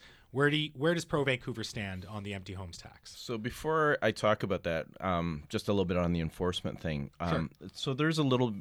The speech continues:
Speaker 2: uh, unknown thing, uh, to the public that we discovered by
Speaker 1: Are we
Speaker 2: accident.
Speaker 1: talking about the enforcement of the empty homes tax?
Speaker 2: Anything,
Speaker 1: Okay.
Speaker 2: actually.
Speaker 1: Oh,
Speaker 2: It, it,
Speaker 1: anything. Okay.
Speaker 2: yes.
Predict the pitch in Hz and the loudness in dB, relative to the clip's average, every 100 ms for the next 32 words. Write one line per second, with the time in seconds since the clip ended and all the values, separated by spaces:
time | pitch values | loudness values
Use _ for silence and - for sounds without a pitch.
0 | - - 95 - 113 110 98 98 90 90 | -6 0 0 4 4 4 2 -2 -4 -4
1 | 85 - - 87 80 82 95 80 101 76 | -4 -10 -6 -2 -2 -2 -4 -2 -2 -2
2 | 76 - 95 76 87 87 71 - 107 107 | -6 -4 -2 0 0 0 -2 -6 -6 -6
3 | 92 82 78 67 76 143 160 175 165 156 | -8 -6 -6 -6 -2 4 4 6 4 2
4 | 147 127 135 - 127 107 113 110 110 110 | 0 0 -2 -2 -4 -4 -4 -4 -6 -2
5 | 131 147 143 101 78 - 143 117 92 104 | 2 2 0 -4 -10 -4 2 2 2 -4
6 | 80 107 135 135 120 110 95 131 104 - | -6 -2 2 4 4 0 0 2 2 2